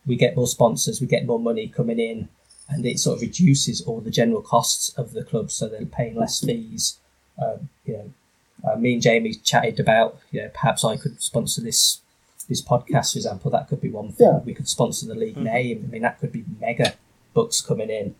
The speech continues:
Speaker 1: So all this new money on top of what we currently have, you know, that's, that's there to be lent out to clubs if it's, if it's so needed. But I think we could do a lot more on sponsorship and get a lot more money in from sponsorship.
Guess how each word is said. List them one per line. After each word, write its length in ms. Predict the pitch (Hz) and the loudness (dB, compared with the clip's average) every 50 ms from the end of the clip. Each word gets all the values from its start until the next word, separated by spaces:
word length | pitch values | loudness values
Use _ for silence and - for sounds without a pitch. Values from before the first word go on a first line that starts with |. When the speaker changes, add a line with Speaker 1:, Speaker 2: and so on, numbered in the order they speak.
| _ _ _ | _ _ _
Speaker 1:
So 180 | - - 123 120 | -2 0 2 4
all 160 | 123 131 120 | 4 4 4
this 220 | 117 - - - | 2 2 0 0
new 160 | 127 120 113 | 0 0 0
money 400 | 110 117 120 117 104 101 107 110 | 0 0 -2 -2 -2 -4 -4 -4
on 100 | 107 113 | -4 -4
top 200 | 123 - 120 - | -4 -4 -4 -4
of 100 | 117 107 | -4 -4
what 140 | 113 107 147 | -4 -4 -4
we 80 | 123 - | -6 -6
currently 400 | - - 117 110 110 110 113 104 | -4 -4 -4 -4 -4 -8 -6 -6
have, 420 | 120 117 113 107 - - - - - - _ _ _ _ _ _ - | -4 -4 -4 -4 -4 -6 -6 -8 -12 -16 _ _ _ _ _ _ -10
you 80 | 110 101 | -8 -8
know, 80 | 104 101 | -2 0
that's, 340 | 123 131 - - - - - - | 0 0 2 0 -2 -2 -4 0
that's 240 | - 123 117 - - | 0 0 2 4 2
there 220 | - 117 107 104 - | 4 4 2 2 -2
to 120 | - - | -2 -2
be 120 | 131 113 | -2 -2
lent 280 | 107 110 110 101 - - | 0 -2 -4 -4 -4 -2
out 200 | 113 107 - - | -2 -2 -2 -4
to 80 | 143 - | -8 -8
clubs 300 | - 117 107 95 - - | -6 -6 -8 -6 -8 -12
if 120 | - - | -12 -8
it's, 260 | - - - - - - | -6 -6 -6 -6 -8 -8
if 100 | 143 117 | -6 -6
it's 160 | 139 - - | -6 -6 -2
so 140 | - 120 110 | -2 0 0
needed. 560 | 113 113 113 117 - - 143 131 - - - - _ _ _ _ _ _ - | -2 -4 -6 -8 -10 -10 -8 -8 -6 -6 -8 -10 _ _ _ _ _ _ 4
But 100 | - 120 | 6 6
I 60 | 123 | 6
think 200 | 135 - 123 117 - | 8 6 4 2 2
we 100 | 117 - | -2 -6
could 120 | - - | -6 -4
do 140 | - 120 110 | -2 -2 -2
a 40 | 107 | 0
lot 260 | 113 113 113 - - | 2 2 2 2 2
more 240 | 117 117 117 117 117 | -2 -2 -2 -4 -6
on 80 | 113 | -6
sponsorship 720 | - - - 117 104 107 - - - - - 143 - - - | -6 -6 -4 -6 -6 -6 -6 -6 -6 -6 -6 -8 -8 -8 -10
and 100 | 117 - | -6 -4
get 160 | 117 - - | -4 -4 -2
a 40 | 113 | -2
lot 180 | 117 120 - | -4 -4 -4
more 120 | - 226 - | -4 -8 -8
money 320 | - 226 - - 113 233 | -10 -14 -18 -18 -14 -8
in 140 | 233 120 127 | -6 -6 -6
from 160 | - - 143 | -6 -6 -10
sponsorship. 680 | - - - 117 - - - 143 - - - - - | -8 -6 -6 -6 -6 -6 -6 -8 -8 -8 -8 -10 -12